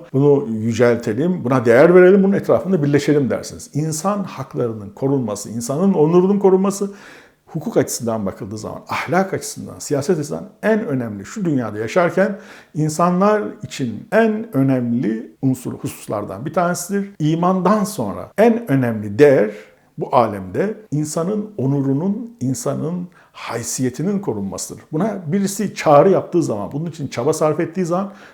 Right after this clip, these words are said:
bunu desteklememiz lazım. Nitekim geçmişte de Türkiye'de bir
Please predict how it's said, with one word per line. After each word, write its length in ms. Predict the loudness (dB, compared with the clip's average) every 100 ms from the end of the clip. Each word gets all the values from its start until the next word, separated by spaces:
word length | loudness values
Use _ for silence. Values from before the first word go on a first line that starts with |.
| _
bunu 100 | -6
desteklememiz 680 | -4 -6 -8 -10 -10 -12 -12
lazım. 240 | -12 -14 2
Nitekim 320 | 4 4 6
geçmişte 460 | 4 4 0 0 0
de 120 | -2 -6
Türkiye'de 540 | -2 0 0 0 -2 -4 -2
bir 340 | 4 4 4